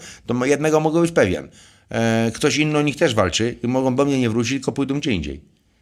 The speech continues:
A to wtedy ja cały czas pędzę za króliczkiem, gonię nowych klientów i co? I sponsoruję Google'a, Facebooka, seo i różne innymi historiami muszę dawać.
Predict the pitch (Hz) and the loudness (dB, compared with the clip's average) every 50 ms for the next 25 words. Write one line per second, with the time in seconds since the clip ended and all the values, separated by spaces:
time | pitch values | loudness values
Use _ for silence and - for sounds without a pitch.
0 | _ _ _ _ _ - 110 - 139 135 - - 139 131 147 135 131 131 131 151 | _ _ _ _ _ -4 -2 -2 -2 0 0 0 0 2 4 4 4 4 4 4
1 | 147 - - 143 - - - 147 143 143 139 147 139 143 131 - 131 123 123 117 | 4 4 2 0 -2 0 0 0 0 2 0 2 2 0 0 0 -2 -2 -2 -2
2 | - - 147 143 139 123 127 127 131 127 127 139 143 143 175 170 147 127 123 165 | -2 -2 -2 -2 0 0 0 0 2 2 0 0 0 0 0 0 0 0 0 0
3 | 170 165 165 208 247 214 - 196 190 202 208 202 - - - 233 214 - 226 202 | -2 -2 -2 -4 -4 0 2 4 4 4 4 2 -2 -10 -10 -10 -8 -6 -6 -4
4 | 170 175 160 147 151 143 127 107 104 120 120 117 117 113 110 - 92 85 80 90 | -2 -2 0 0 0 0 -2 -2 -2 -2 -2 0 0 0 0 0 -2 -4 -2 -2
5 | 107 92 104 104 104 101 - - - - - - 156 - - - 151 156 156 139 | -4 -2 0 0 0 0 -2 -8 -16 -20 -10 -4 0 2 2 2 2 2 0 0
6 | 131 127 127 120 127 123 110 110 104 110 110 110 113 110 110 107 92 - 110 110 | 0 0 0 -2 -2 -2 -2 -2 0 0 0 0 0 0 0 -2 -2 -4 -6 -4
7 | - - 101 95 95 95 98 95 90 90 90 85 90 95 90 78 69 65 64 60 | -2 -2 0 0 0 -2 -2 -2 -2 -2 -2 0 0 0 0 0 -2 -2 -4 -6
8 | - - - | -6 -8 -10